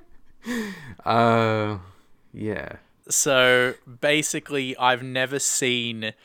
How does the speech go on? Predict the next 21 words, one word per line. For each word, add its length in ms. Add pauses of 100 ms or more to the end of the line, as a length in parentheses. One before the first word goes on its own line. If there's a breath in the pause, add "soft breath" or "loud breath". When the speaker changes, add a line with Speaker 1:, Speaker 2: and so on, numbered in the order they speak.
(200 soft breath)
Speaker 2:
a 100
movie 600
so 560
sure 420
of 60
itself 500
being 280
funny 600 (520 soft breath)
without 420
Speaker 1:
Yeah. 60
Speaker 2:
laughing 480
once 560
in 200
the 60
film. 480 (240)
Speaker 1:
Y-, 140 (520 soft breath)
Speaker 2:
I, 160
Speaker 1:
yeah. 300
Speaker 2:
I 120
snickered 600
once. 600